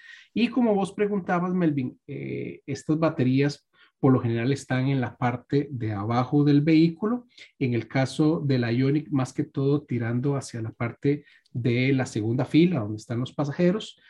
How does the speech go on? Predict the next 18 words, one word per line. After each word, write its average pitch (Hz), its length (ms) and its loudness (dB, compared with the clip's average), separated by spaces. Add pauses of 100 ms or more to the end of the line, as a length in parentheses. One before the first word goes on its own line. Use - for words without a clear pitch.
(220)
al 143 140 2
igual 143 240 6
que 165 180 0
Kona, 170 380 2
donde 131 680 -2
prácticamente, 143 920 0
eh, 117 520 -6
estamos - 460 -4
hablando 135 320 2
de 139 80 2
que 135 160 -8
casi - 260 -8
que 139 120 -6
todo 147 280 2
el 143 160 2
piso 147 400 -2
está 120 360 -6
compuesto 135 640 -4